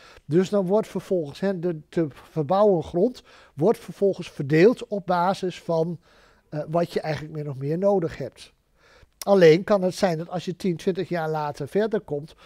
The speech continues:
en jouw kinderen zijn groot geworden of weet ik veel nog wat,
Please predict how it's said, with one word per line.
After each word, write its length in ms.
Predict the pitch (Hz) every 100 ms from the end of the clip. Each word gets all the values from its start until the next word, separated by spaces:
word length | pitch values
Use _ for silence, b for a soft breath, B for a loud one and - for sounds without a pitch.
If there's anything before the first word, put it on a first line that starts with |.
| b
en 140 | - 170
jouw 180 | 185 165
kinderen 440 | - 190 160 156
zijn 180 | 151 147
groot 280 | 170 196 214
geworden 440 | 180 156 143 -
of 100 | 156
weet 200 | 151 147
ik 120 | 226
veel 200 | - 170
nog 220 | 139 135
wat, 240 | - 143